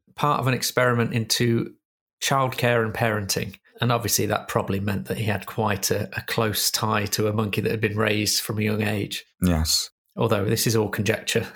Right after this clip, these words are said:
Speaker 1: <laughs> It's l-
Speaker 2: I mean, it's probably true. What do we know about childcare and parenting psychological experiments? I only know of little Albert.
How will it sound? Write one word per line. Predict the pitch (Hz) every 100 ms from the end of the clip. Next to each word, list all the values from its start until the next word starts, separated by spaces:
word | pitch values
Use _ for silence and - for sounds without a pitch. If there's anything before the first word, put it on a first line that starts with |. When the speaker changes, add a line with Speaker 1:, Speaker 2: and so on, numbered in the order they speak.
| -
Speaker 1:
<laughs> |
It's | 123 - 175 - - -
l- | 156 - - - - - - -
Speaker 2:
I | 107 -
mean, | 135 90
it's | -
probably | - 113 117 82 76
true. | - - - 139 - -
What | 127 123
do | 107
we | 101
know | 87 85
about | 82 80 - -
childcare | - 90 80 90 82
and | 80
parenting | 92 82 80 76 82 80
psychological | - 90 82 - 82 80 82 - 90 85 80 -
experiments? | - - - 85 87 80 -
I | 143 151
only | 156 139 127
know | 123 117
of | 98
little | 104 117 113
Albert. | 101 98 85 71 -